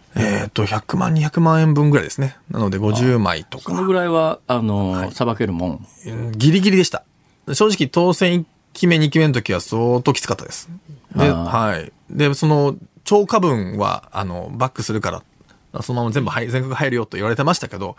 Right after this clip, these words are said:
Speaker 2: あ、やっぱり言われてたんだ。
Speaker 1: 言われました。はい。
Speaker 2: うん。
Speaker 1: だけど、ギリギリでした。もう本当に。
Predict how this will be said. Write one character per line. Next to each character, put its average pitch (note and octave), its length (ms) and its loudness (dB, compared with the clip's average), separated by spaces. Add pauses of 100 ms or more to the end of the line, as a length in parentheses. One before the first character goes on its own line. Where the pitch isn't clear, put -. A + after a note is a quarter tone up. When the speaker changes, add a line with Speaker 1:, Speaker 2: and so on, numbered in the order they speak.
Speaker 2:
あ、 C#3 100 0
や D3+ 80 4
っ D3+ 40 0
ぱ B3 80 -4
り G#3 60 0
言 D#3 60 -2
わ F#3+ 80 -4
れ G#3+ 60 -4
て - 60 -14
た - 80 -2
ん - 20 -2
だ。 - 20 -2
Speaker 1:
言 D#3+ 80 4
わ F#3 60 4
れ F3+ 40 2
ま D#3 80 2
し - 40 -4
た。 - 100 -14 (180)
は A#2 160 -2
い。 - 180 -8
Speaker 2:
う C#3 120 -2
ん。 C#3 40 2
Speaker 1:
だ F3+ 60 4
け F#3 60 4
ど、 B2 80 2
ギ A2 240 2
リ G3+ 100 4
ギ G#3+ 60 4
リ G3+ 80 6
で F3+ 40 6
し - 60 0
た。 - 120 -10 (260)
も G2+ 120 2
う - 20 0
本 A#2 140 4
当 G#2 80 0
に。 F#2+ 140 -2